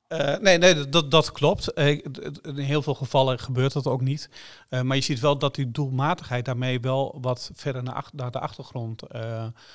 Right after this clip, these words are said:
er, er wordt wel heel vaak gehoord over eff-, effectiviteit, efficiëntie van je beleid. Maar die doelmatigheid, dat is dan net vaak een stapje te ver. Aan de andere kant, het is ook heel lastig om die doelmatigheid goed vast te kunnen stellen.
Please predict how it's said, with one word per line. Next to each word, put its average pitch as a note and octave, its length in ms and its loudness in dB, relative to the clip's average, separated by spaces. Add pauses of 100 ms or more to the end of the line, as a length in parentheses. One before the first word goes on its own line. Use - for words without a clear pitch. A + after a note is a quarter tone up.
er, B2+ 180 -8
er C3+ 140 -4
wordt B2+ 160 -2
wel C3+ 80 0
heel C3+ 100 0
vaak B2+ 220 -2
gehoord C3 260 -2
over A2+ 260 -8
eff-, B2+ 200 -6
effectiviteit, - 680 -6
efficiëntie B2+ 540 -4
van C3 100 -4
je B2 80 -2
beleid. B2 400 -6 (420)
Maar B2+ 100 -6
die A#2+ 80 -2
doelmatigheid, C#3+ 880 0
dat C#3+ 140 -4
is C3 160 -4
dan C3 120 -2
net C#3+ 260 -2
vaak C3 540 -6 (480)
een - 60 -14
stapje - 300 -2
te A#2+ 100 -8
ver. C#3 180 6
Aan - 80 -8 (160)
de - 80 -20
andere C3 220 -4
kant, B2+ 200 -4
het A#2 120 -10
is A#2+ 100 -6
ook B2+ 100 -6
heel C3 140 -2
lastig B2 340 -2
om D3 100 -4
die B2+ 100 -4
doelmatigheid B2 600 -4
goed - 180 -14
vast C3+ 200 -6
te - 60 -12
kunnen A#2 220 -8
stellen. D3+ 340 -14